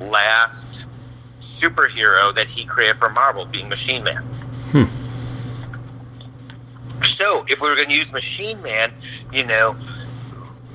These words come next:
Speaker 1: one of, one of the things that was always important is let's go back to how the character was first appeared. That's why when you go, when you look at, like, Earth X number zero, um, the Watcher's face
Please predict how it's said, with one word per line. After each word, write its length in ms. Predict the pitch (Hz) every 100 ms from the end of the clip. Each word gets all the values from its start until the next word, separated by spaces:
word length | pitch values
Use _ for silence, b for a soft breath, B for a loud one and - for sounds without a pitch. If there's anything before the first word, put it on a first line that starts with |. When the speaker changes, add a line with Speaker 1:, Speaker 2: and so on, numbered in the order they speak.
| -
Speaker 1:
one 240 | 143 139 147
of, 180 | 120
one 240 | 120 131 127
of 80 | -
the 80 |
things 160 | 135 127
that 100 | 123
was 140 | 110 113
always 300 | 113 123 123
important 400 | 117 - 131 104
is 80 | 107
let's 180 | 120 -
go 100 | 120
back 360 | 117 113 117 -
to 360 | 123 113 110 107 B B B B -
how 300 | - 120 123
the 100 | 117
character 480 | 117 123 117 117 117
was 320 | - 101 - - - - - - - -
first 320 | 131 - 104
appeared. 480 | - - 160 110 -
That's 240 | 123 -
why 200 | 131 110
when 320 | 104 110 110 107
you 120 | 104 -
go, 320 | 117 113 113 107 - -
when 160 | 120
you 80 | 110
look 160 | 107 120
at, 80 | 117
like, 160 | 101 -
Earth 220 | 110 110
X 220 | 110 120 -
number 320 | 113 110 98 87 -
zero, 640 | 110 135 143 101 90 90 92 B B B B B B -
um, 360 | 98 98 - - - B B -
the 100 | 127
Watcher's 680 | - 110 117 - 123 - - -
face 260 | 131 123